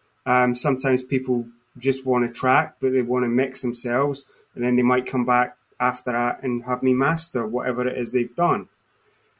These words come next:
Um, it is, you know, as individual as people are, there's no right or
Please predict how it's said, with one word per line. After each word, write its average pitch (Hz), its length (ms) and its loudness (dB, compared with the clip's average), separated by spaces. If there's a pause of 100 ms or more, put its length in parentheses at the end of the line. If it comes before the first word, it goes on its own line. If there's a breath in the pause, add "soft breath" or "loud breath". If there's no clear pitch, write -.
(140)
Um, 120 600 2 (760)
it 151 180 2
is, 143 320 0 (1400)
you 156 100 0
know, 156 140 6
as 135 120 6
individual 139 600 2
as 131 100 2
people 139 400 -2
are, 135 400 2
there's 131 260 0
no 156 120 2
right 123 300 0
or 110 320 -6